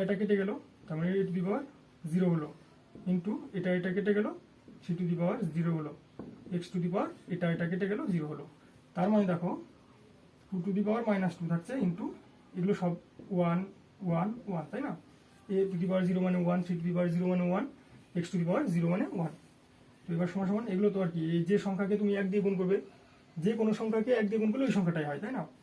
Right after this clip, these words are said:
তাহলে এখানে হচ্ছে টু to the power minus two। এইবার দেখো মাইনাস টু টাকে আমি কি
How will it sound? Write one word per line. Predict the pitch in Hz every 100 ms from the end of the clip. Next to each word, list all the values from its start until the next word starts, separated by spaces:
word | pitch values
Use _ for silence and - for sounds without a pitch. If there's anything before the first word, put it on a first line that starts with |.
| - - -
তাহলে | 175
এখানে | 185 202
হচ্ছে | - 311 - -
টু | 196 180
to | 196
the | 226
power | 240
minus | 233 214 269
two। | 269 - - - - - -
এইবার | 190 180 160
দেখো | 160 269 185
মাইনাস | 196 175 -
টু | 208
টাকে | 208
আমি |
কি | 208